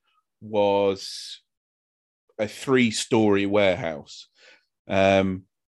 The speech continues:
and literally you have a different department on each, each floor. So you had broadcast equipment on the ground floor. Um, the middle floor was, um,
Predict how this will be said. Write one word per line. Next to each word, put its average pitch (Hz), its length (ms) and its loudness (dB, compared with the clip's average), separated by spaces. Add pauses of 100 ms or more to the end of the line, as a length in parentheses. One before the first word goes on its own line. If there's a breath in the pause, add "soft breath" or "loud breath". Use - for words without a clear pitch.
(120)
and 98 220 0
literally 107 320 0
you 101 80 4
have 98 140 4
a 98 120 0
different 110 260 -2
department 98 520 -2
on 98 160 -10
each, - 480 -4
each 95 260 -4
floor. 90 380 2
So - 100 -6
you 90 160 0
had 90 320 -2
broadcast 95 500 0
equipment 92 360 -4
on 90 80 -6
the 85 80 -4
ground 90 360 2
floor. 85 380 0 (480 soft breath)
Um, 87 380 4
the 87 80 -8
middle 92 220 0
floor 87 440 -2
was, 87 500 -6
um, 85 480 -2